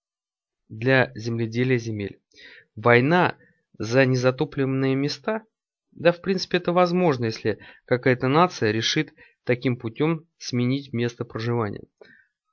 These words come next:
Правда, если рассуждать цинично, в основном пострадают бедняки. Не слишком сильные в военном отношении, они ничего не завоюют.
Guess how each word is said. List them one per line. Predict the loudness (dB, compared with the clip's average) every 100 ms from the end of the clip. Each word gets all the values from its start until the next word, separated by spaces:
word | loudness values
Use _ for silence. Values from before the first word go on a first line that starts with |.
| _
Правда, | 4 6 6 2
если | 0 0
рассуждать | -2 -2 -2 4 4 4
цинично, | 0 0 0 -2 -4 -6
в |
основном | -8 -4 -2 0 -2
пострадают | -6 -8 -2 0 4 4 4 -2 -16
бедняки. | -10 -8 -6 -8 -8 -12 -12 _ _ -8
Не | -4 -4
слишком | -2 -2 0 -2 -4
сильные | -4 -4 -2 -2 0
в |
военном | 0 0 0 -2
отношении, | -4 -6 -4 -4 -4 -6
они | -6 -4 -4
ничего | -6 -6 -4 -4
не | -4
завоюют. | -6 -4 -6 -6 -12